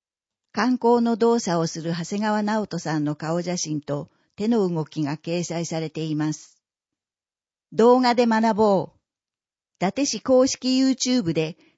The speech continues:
対話形式の動画を配信中。キューアールコードが掲載されています。編集後期。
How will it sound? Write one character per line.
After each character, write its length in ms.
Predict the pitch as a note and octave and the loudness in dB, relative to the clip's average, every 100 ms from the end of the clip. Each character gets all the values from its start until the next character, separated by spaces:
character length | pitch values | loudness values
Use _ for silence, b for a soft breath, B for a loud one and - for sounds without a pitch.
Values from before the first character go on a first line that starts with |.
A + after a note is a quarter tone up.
| _ | _
対 260 | A#3+ C4+ | -2 2
話 140 | C4+ C#4+ | 2 0
形 240 | C4 C4 | 0 0
式 240 | C4+ - F3 | 0 -4 -2
の 120 | D#3+ | 0
動 220 | F3 F3+ | 2 0
画 160 | E3+ E3+ | 0 -2
を 80 | |
配 240 | E3+ G3 G3+ | -2 -4 -4
信 260 | - F#3+ | -4 -4
中。 460 | F3+ - E3+ E3 D3 _ _ _ _ _ _ _ _ _ _ _ _ _ _ _ | -4 -6 -4 -6 -10 _ _ _ _ _ _ _ _ _ _ _ _ _ _ _
キ 140 | - C4 | -8 -4
ュ 120 | C4+ | -2
ー 80 | C#4 | 0
ア 40 | |
ー 40 | |
ル 80 | C#4 | -2
コ 200 | C4+ C4 | -2 0
ー 40 | B3+ | 0
ド 100 | E3 | -2
が 140 | D3+ | -4
掲 240 | - E3+ | -4 -6
載 220 | E3+ E3+ E3 | -4 -6 -6
さ 160 | E3 | -6
れ 100 | E3 | -6
て 120 | D#3+ | -4
い 100 | E3 | -4
ま 220 | E3 D3+ D#3+ | -2 -4 -6
す。 280 | - - _ _ _ _ _ _ _ _ _ _ _ _ _ _ _ _ _ _ _ _ _ _ _ _ _ _ _ _ _ _ _ _ _ _ _ _ _ _ _ _ _ _ _ _ _ | -12 -20 _ _ _ _ _ _ _ _ _ _ _ _ _ _ _ _ _ _ _ _ _ _ _ _ _ _ _ _ _ _ _ _ _ _ _ _ _ _ _ _ _ _ _ _ _
編 260 | - B3 C#4 | 0 4 4
集 280 | B3 B3+ B3+ | 2 0 0
後 300 | B3 C4+ C4 | 4 4 4
期。 320 | - D#3+ - | 0 -10 -10